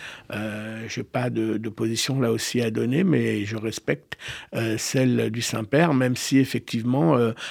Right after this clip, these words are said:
elle entraîne des conséquences pratiques, euh, probablement intenables pour les États, euh, auxquels il lance, euh, ses appels.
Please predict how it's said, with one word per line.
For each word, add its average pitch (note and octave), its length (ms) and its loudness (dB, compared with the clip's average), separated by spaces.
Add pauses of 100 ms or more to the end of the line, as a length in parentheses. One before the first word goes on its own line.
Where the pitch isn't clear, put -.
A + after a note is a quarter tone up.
(100)
elle B2 160 4
entraîne C#3 380 6
des C3 120 6
conséquences C3 680 2
pratiques, - 600 -2
euh, A#2 240 2 (260)
probablement C3+ 580 6
intenables D3 760 8
pour A#2+ 200 2
les B2 220 4
États, C#3 400 6
euh, A#2 220 4
auxquels B2 280 2
il A2+ 180 2
lance, A#2 300 -2
euh, A#2 140 4
ses A#2+ 260 -2
appels. C#3+ 460 4